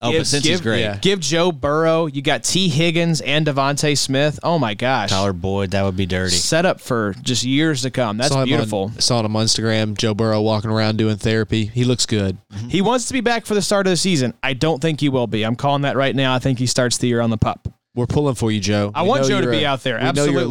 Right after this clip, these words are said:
Speaker 3: listener.
Speaker 2: I love Joe Burrow. Big, big fan of Joe.
Speaker 1: I, th-, Detroit makes a lot of sense, though, now that I'm thinking
Speaker 2: It
Speaker 1: about it. No more Galladay.
Speaker 2: Well, it all depends on the quarterback situation, though, if Stafford is still there.
Speaker 1: But they're gonna wanna bring in, they're, I mean,
Speaker 3: Cincy needs to get some O-line help.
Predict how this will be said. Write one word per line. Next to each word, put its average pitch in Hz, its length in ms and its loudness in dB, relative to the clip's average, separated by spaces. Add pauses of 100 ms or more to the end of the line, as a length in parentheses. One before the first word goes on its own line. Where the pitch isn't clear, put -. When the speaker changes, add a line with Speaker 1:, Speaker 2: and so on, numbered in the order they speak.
Speaker 3:
listener. 113 380 -2
Speaker 2:
I 151 60 0
love 175 420 2
Joe 156 180 0
Burrow. 113 400 -2 (580)
Big, 156 240 -4
big 156 160 0
fan 131 220 0
of 117 60 0
Joe. 123 120 2
Speaker 1:
I, 151 60 2
th-, 135 200 -2
Detroit 139 420 0
makes 123 200 0
a 123 60 0
lot 104 140 2
of 92 60 -2
sense, 95 300 0
though, 87 160 0
now - 100 -4
that 104 160 2
I'm 95 100 -2
thinking 101 200 0
Speaker 2:
It - 20 2
Speaker 1:
about 95 200 -2
it. - 40 -10
No 120 140 0
more 131 160 0
Galladay. 117 580 0 (240)
Speaker 2:
Well, 185 140 0
it 196 80 2
all 214 180 2
depends 196 460 0
on 175 320 2
the 156 100 -2
quarterback 185 540 0
situation, 123 680 2
though, 107 460 -2
if 156 160 2
Stafford 156 560 0
is 139 100 0
still 147 300 0
there. 151 300 0
Speaker 1:
But 110 120 -2
they're 139 80 2
gonna 160 200 2
wanna 104 200 2
bring 90 300 -2
in, 87 360 -2 (340)
they're, 117 180 0
I 107 40 -2
mean, 101 360 -2 (100)
Speaker 3:
Cincy 220 320 0
needs 156 180 2
to 123 60 -2
get 117 120 2
some 113 120 0
O-line 107 360 0
help. 98 280 -2